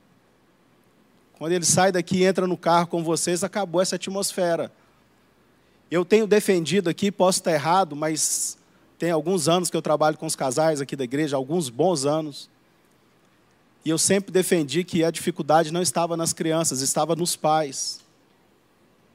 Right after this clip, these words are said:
A dificuldade estava nos pais, porque normalmente aquilo que o filho vê, ele repete, ele replica. Então, muitas das coisas que a gente vê acontecendo aqui na salinha,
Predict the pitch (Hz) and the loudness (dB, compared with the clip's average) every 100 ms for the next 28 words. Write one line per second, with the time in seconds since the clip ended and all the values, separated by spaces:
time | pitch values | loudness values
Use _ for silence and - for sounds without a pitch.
0 | _ _ _ _ _ _ - 147 - 190 | _ _ _ _ _ _ -8 -6 -2 0
1 | 175 175 196 180 202 208 214 - 190 208 | 4 4 4 2 0 0 0 4 6 8
2 | 208 135 - - - _ _ _ _ 170 | 6 2 -2 -6 -10 _ _ _ _ -2
3 | 214 208 214 196 214 214 196 214 208 208 | 2 4 6 6 6 4 4 4 4 0
4 | - 226 208 131 185 214 202 208 208 190 | 0 0 0 4 6 8 6 4 6 6
5 | 220 220 190 190 202 220 - 226 233 233 | 6 6 4 6 6 4 6 4 6 4
6 | 147 92 _ _ _ _ _ _ _ _ | 4 0 _ _ _ _ _ _ _ _
7 | _ 165 170 220 202 247 233 214 208 - | _ -2 4 4 6 2 2 2 2 6
8 | 220 196 208 190 208 180 202 202 196 180 | 4 4 -2 -2 0 2 2 2 -2 0
9 | 202 190 - 190 175 165 151 196 226 175 | 2 0 0 -2 2 4 6 6 6 2